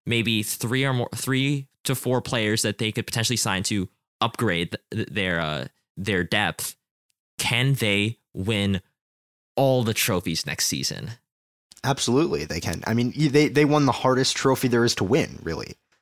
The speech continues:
Speaker 2: Like, realistically, the Champions League is the toughest trophy to win.
Speaker 1: Mm-hmm.
Speaker 2: And, you know, if, if you win that, anything's possible. And think about it, think about it like this. Next season is a, is a full season with Thomas Tuchel. No first half Lampard syndrome.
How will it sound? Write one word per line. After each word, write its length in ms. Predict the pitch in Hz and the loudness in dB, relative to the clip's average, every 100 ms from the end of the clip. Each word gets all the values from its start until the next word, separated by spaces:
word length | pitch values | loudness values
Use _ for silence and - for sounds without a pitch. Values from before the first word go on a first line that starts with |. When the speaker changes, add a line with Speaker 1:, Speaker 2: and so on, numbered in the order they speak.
| _ | _
Speaker 2:
Like, 160 | 104 113 | -2 2
realistically, 640 | 147 156 165 - - 101 | 4 6 6 4 2 2
the 100 | 101 | 2
Champions 540 | - 135 147 147 117 | 4 4 4 2 4
League 200 | 123 113 - | 4 2 4
is 260 | 123 147 120 | 6 6 4
the 120 | 110 | 0
toughest 420 | - 113 113 - | 2 0 0 0
trophy 300 | 127 139 95 | 0 0 0
to 80 | 87 | 0
win. 320 | 120 123 - _ _ _ | 0 -2 -6 _ _ _
Speaker 1:
Mm-hmm. 220 | 104 101 95 | -4 -4 0
Speaker 2:
And, 520 | 110 110 104 98 - - _ _ | 2 4 2 0 -2 -8 _ _
you 100 | 107 | -2
know, 140 | 104 110 | 0 0
if, 180 | - - | -4 -2
if 160 | 123 131 | -2 0
you 80 | 160 | 4
win 180 | 143 | 4
that, 240 | 135 120 95 | 4 2 0
anything's 360 | 113 135 127 107 | 0 0 2 -2
possible. 460 | - 113 - - - | 0 -2 -2 -4 -4
And 200 | 92 - - _ _ _ - | -4 -6 -10 _ _ _ -2
think 220 | 147 151 | 0 4
about 260 | 151 143 - | 4 4 4
it, 80 | |
think 140 | - 156 | 0 2
about 160 | 147 | 2
it 60 | 139 | 4
like 160 | 113 104 | 2 2
this. 340 | 117 - - - _ - | 0 0 -4 -10 _ -2
Next 280 | 120 139 - | 0 2 2
season 400 | 156 139 139 139 | 2 4 2 2
is 180 | 120 | 2
a, 300 | 107 101 98 - - | 4 6 4 0 -2
is 100 | 110 | 0
a 80 | 101 | -2
full 280 | - 147 135 | 2 2 4
season 340 | - 95 98 | 2 0 0
with 140 | 85 | -2
Thomas 280 | - 92 85 | -4 -4 -4
Tuchel. 380 | - 80 - 82 _ _ _ | -4 -6 -6 -12 _ _ _
No 320 | 98 110 139 127 | 0 2 4 2
first 400 | - 123 135 - | 2 2 4 2
half 260 | 120 113 | 2 2
Lampard 540 | 95 104 104 98 90 87 | 2 2 2 0 -2 0
syndrome. 560 | - 85 87 82 82 | -2 -2 -2 -2 -4